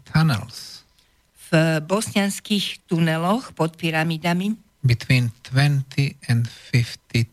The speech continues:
Speaker 1: thousand.
Speaker 2: medzi dvadsiatimi až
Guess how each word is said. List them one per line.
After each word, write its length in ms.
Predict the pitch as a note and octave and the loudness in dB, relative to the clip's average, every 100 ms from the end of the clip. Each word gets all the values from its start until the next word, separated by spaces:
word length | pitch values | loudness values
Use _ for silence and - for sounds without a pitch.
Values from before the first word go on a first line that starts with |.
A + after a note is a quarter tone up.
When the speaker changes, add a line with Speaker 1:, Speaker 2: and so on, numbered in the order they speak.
| - | -4
Speaker 1:
thousand. 720 | - A2+ G#2 G#2 G2+ - G#2+ - _ _ _ _ _ _ _ _ _ - | 0 0 0 -6 -10 -18 -20 -20 _ _ _ _ _ _ _ _ _ -2
Speaker 2:
medzi 240 | F3 E3 | 0 0
dvadsiatimi 800 | D#3 D#3 F#3+ - A#3 G3+ - F3+ | 0 0 -2 -2 -4 -4 -8 -8
až 160 | D#3 | -6